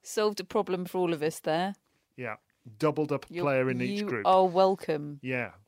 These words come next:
Speaker 2: Um, talking of head-to-heads, that I, I love looking at the slightly weird head-to-heads that, that are in those tables. And you got Svitolina five, Barty zero.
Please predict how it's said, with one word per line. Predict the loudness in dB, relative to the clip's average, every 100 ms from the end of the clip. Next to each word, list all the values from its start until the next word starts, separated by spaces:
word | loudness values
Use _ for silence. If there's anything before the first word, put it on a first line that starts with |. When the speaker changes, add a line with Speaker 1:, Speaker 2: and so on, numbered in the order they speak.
| -6
Speaker 2:
Um, | 0 0 0 -4
talking | 4 4 4
of |
head-to-heads, | 4 2 2 0 0 0
that | -2 0
I, | 2 2 2
I | 4
love | 6 4
looking | 2 0 -4
at | -4
the | -8
slightly | -2 -2 -2 -6
weird | -6 -2 0 -2
head-to-heads | -2 -8 -8 -12 -6 -6 -6 -12
that, | -12 -12 -12
that | -12 -14 _ _ _ _ -10
are | -4 -2
in | -2
those | 0 -2 -6
tables. | -2 0 2 0 -4 -10 _ _ _ _ _
And | -8 -2
you |
got | 0 0 -2 _ _ _ _ _
Svitolina | -10 -6 -4 -2 -2 -2 -4
five, | -4 -2 0 0 -2 -4 -2
Barty | 0 -2 -4 -8
zero. | -6 -4 -2 -4 -8